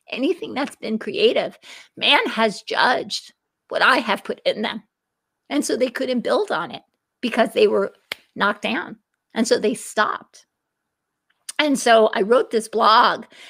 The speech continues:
and, um, it was, it was called, I think it was called Grab Your Paintbrush.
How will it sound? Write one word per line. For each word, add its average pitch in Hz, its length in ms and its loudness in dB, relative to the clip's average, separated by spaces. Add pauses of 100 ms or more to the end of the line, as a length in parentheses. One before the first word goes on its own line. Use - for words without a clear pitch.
and, 202 340 -2
um, 196 420 -6 (240)
it 254 160 -2
was, 233 220 4
it - 200 -4
was 208 140 -4
called, 208 300 -2
I - 20 -4
think 247 140 -8
it 277 40 -8
was 262 60 -12
called - 220 -6
Grab 202 200 2
Your 196 120 0
Paintbrush. - 640 -4